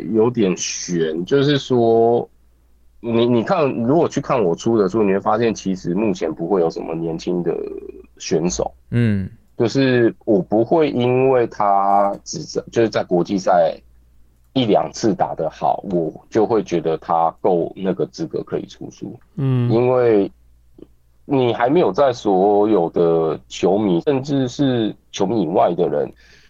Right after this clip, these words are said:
Speaker 1: 去建立起你在他们心中的形象，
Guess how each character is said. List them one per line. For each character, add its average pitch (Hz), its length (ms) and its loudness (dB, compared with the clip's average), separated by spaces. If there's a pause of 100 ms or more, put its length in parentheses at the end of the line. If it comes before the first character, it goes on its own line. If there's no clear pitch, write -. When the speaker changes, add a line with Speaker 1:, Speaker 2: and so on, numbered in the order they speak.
(100)
Speaker 1:
去 131 180 -2
建 120 300 0
立 117 180 -2
起 90 260 -4
你 82 400 -4
在 98 220 2
他 92 140 -2
们 85 200 -2
心 87 300 -2
中 85 260 -2
的 82 160 -2 (840)
形 - 260 -8
象， - 200 0